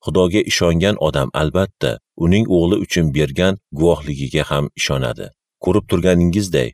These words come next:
ota bilan o'g'il bir-birlarini tan oldilar va tasdiqladilar. Xuddi shu kabi o'g'il va uning izdoshlari bir-birlarini tan olishadi. Shuning bilan, aziz birodarlar,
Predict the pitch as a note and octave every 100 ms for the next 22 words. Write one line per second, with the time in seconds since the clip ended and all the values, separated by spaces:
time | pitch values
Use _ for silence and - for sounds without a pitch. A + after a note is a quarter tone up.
0 | _ - D#2 G#2+ F#2 F2 E2+ D2 D2+ F#2
1 | G2+ D2 G2 F#2+ F2 F2 D2+ D#2 E2 F#2
2 | - - F2 - D2 C#2 C2 A1+ - _
3 | - E2+ G2+ - - - - E2 C#2 C2+
4 | A#1+ A1+ - _ _ _ - G2 F#2+ G2+
5 | - A2+ F#2 D2 B1+ A1+ _ _ - D#2+
6 | E2 C#2 - F#2 G2 E2+ G2 G#2 D#2 C#2+
7 | D#2+ D#2+ D#2 G2 G#2 _ G#2 A2 G2+ F#2
8 | E2 D#2+ D#2+ E2+ - E2+ D#2 - C2+ -
9 | A#1+ - - _ _ - F#2 G#2+ F#2+ F#2
10 | F#2 - D#2 G#2 F2 D#2+ D2+ D2 D2+ F#2+